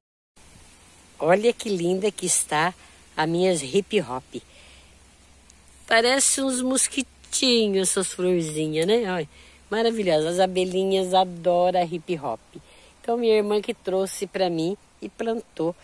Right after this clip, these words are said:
aqui nos vasos, né? Que tá linda e maravilhosa. Essa e essa aqui, ó.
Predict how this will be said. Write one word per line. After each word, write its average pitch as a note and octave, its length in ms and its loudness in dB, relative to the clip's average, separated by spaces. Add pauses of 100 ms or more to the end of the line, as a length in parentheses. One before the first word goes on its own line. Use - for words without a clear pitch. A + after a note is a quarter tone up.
(340)
aqui - 260 -6
nos D#3 240 -2
vasos, D3 540 -2
né? D#3+ 200 -2
Que F#3+ 100 -12
tá D#3 180 -6
linda D#3 340 -4
e F3+ 40 -4
maravilhosa. E3 720 -4
Essa C#3 240 -6
e D3+ 60 -8
essa E3 320 -8
aqui, E3+ 240 -12
ó. - 20 -16